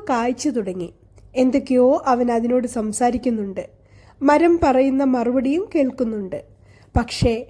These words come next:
നടപ്പാതയിൽ നിൽക്കുന്ന ആ മരത്തെ ആരും ഇഷ്ടപ്പെട്ടില്ല. വെട്ടിമുറിച്ച് കളയാൻ പലരും നിർബന്ധിച്ചു. ഒരു ദിവസം ഞാൻ അവനോട് പറഞ്ഞു, "ബാല, വേറൊരിടത്ത് ഒരു നല്ല മരം വളർത്തി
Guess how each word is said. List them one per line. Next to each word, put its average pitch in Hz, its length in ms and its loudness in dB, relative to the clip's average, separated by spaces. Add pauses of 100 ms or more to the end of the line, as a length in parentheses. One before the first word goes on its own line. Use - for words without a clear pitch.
(160)
നടപ്പാതയിൽ 269 640 4
നിൽക്കുന്ന 240 440 -2 (100)
ആ 233 120 -2
മരത്തെ 220 540 -4 (260)
ആരും 262 400 2
ഇഷ്ടപ്പെട്ടില്ല. 202 640 -4 (880)
വെട്ടിമുറിച്ച് 339 640 2
കളയാൻ 269 520 2 (120)
പലരും 254 340 2
നിർബന്ധിച്ചു. 226 680 -2 (760)
ഒരു 392 140 4
ദിവസം 277 380 2
ഞാൻ 240 220 0
അവനോട് 226 400 0
പറഞ്ഞു, 202 320 -4 (560)
"ബാല, 220 440 2 (360)
വേറൊരിടത്ത് 262 920 2 (160)
ഒരു 277 160 0
നല്ല 269 340 2
മരം 254 420 0
വളർത്തി 220 440 -4